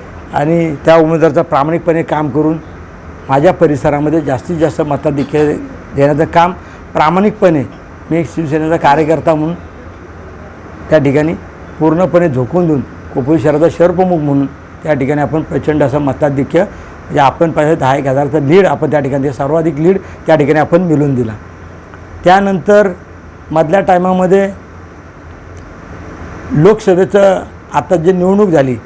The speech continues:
त्यामध्ये देखील आपण पाहिलं असेल का, मी जरांगे पाटलांबरोबर ज्या पद्धतीने स-, वीस वर्ष सकल माडा समाज म्हणून जो काम करतोय, आपल्या सर्वांना ज्ञात आहे. मी आज काही समाजासाठी काम करत नाही, तर माझं योगदान आपण पाहिलं असेल की संपूर्ण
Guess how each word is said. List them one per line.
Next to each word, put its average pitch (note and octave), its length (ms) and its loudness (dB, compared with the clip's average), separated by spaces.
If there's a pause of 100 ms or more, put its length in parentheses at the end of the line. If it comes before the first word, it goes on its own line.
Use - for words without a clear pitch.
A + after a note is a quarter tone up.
(320)
त्यामध्ये F3 280 4
देखील F#3 240 2
आपण E3+ 180 0
पाहिलं E3 380 4
असेल F3 220 0
का, G3+ 200 2 (400)
मी E3 100 0
जरांगे F3+ 400 4
पाटलांबरोबर F3+ 680 2 (720)
ज्या D#3+ 120 4
पद्धतीने G3+ 680 4 (420)
स-, - 40 -4
वीस E3 440 -2
वर्ष G3 260 4
सकल F#3+ 400 2
माडा F3+ 240 2
समाज E3 240 2
म्हणून E3+ 180 -2
जो E3+ 140 0
काम F3+ 340 2
करतोय, D3 360 0 (340)
आपल्या C#3+ 220 2
सर्वांना F3+ 380 0
ज्ञात F3 240 4
आहे. C3+ 100 -2 (340)
मी D#3 60 -4
आज D#3+ 280 2
काही G3+ 320 2 (340)
समाजासाठी F3 360 4
काम F3+ 260 0
करत E3+ 160 4
नाही, F3 120 -2
तर G3 60 0
माझं F3+ 180 2
योगदान E3+ 400 2
आपण F3 300 0
पाहिलं D#3 320 2
असेल D3 200 -2
की - 180 -2
संपूर्ण F3 480 -2